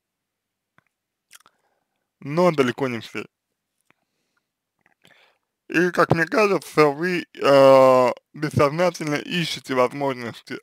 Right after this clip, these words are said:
возможность реализоваться более полноценно.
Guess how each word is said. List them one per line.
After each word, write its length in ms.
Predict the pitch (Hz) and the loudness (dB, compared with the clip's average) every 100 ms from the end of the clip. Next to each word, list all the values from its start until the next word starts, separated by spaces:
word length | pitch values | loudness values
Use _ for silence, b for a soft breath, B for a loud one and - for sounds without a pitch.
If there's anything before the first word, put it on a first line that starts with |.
| - | 0
возможность 760 | 143 139 151 143 123 117 - | 0 0 -4 -8 -8 -16 -12
реализоваться 920 | 135 139 143 151 156 196 294 _ 349 320 _ _ _ _ _ _ _ - _ _ _ _ _ _ _ _ _ _ _ | -6 -4 -4 -2 0 0 -4 _ -20 -20 _ _ _ _ _ _ _ -20 _ _ _ _ _ _ _ _ _ _ _
более 460 | 156 165 165 139 123 | 2 4 4 4 2
полноценно. 720 | - 127 131 - 139 135 | -2 -6 -8 -8 -12 -12